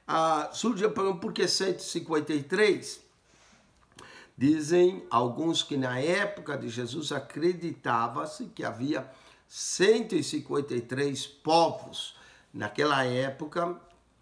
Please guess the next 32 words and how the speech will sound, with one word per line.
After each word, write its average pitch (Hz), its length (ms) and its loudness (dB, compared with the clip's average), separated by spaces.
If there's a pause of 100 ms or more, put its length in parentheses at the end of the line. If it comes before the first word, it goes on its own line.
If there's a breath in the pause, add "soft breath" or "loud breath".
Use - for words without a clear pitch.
(260)
diferentes, 139 920 -2
eles 117 220 -4
acreditavam 120 520 -6
que - 80 -8
além 135 260 -2
dos 123 160 -4
judeus, 151 680 -2 (340 loud breath)
entre 143 340 2
os 120 100 -4
gentios 135 580 -2
havia 135 280 -4
cento 190 540 -2
e 170 80 -2
cinquenta 160 540 -2
e 127 80 -4
três 143 340 -6
povos 143 920 2 (360 loud breath)
diferentes. 127 680 -4
Então, 185 340 -2 (320 loud breath)
o 127 100 -6
que 233 140 -2
está 175 400 0
querendo 147 500 2
dizer 131 580 2
essa - 260 -2
passagem 120 760 0
de 113 160 -10
cento 143 280 0
e - 20 -12
cinquenta 127 300 -6
e - 40 -20
três 156 520 0